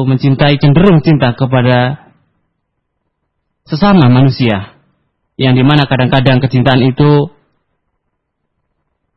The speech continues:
melalaikan Allah Subhanahu wa taala. Maka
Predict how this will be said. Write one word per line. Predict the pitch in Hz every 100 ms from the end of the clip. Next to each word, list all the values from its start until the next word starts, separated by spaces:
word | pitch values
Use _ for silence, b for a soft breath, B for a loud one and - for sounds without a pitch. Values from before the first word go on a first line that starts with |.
| _ _ _ _ _
melalaikan | 139 143 175 170 151
Allah | 127 123
Subhanahu | 120 120 123 120
wa | 117 110
taala. | 131 113 98 - _ _ _ _ _ _ _ _ _ _ _ _ _ _ _ _ -
Maka | 127 156 156 147 -